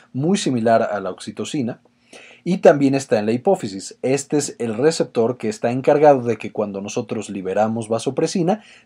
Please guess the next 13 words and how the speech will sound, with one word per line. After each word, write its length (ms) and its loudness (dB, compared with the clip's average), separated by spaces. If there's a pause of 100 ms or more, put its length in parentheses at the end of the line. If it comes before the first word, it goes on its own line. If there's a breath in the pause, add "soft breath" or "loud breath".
(100)
también 460 4
se 140 0
libere 440 4
A 140 2
C 160 -4
T 160 6
H 340 6
y 80 -2
active 400 0
el 80 2
eje 360 -2
hipotálamo-hipófisis 1080 -4
suprarrenal 720 2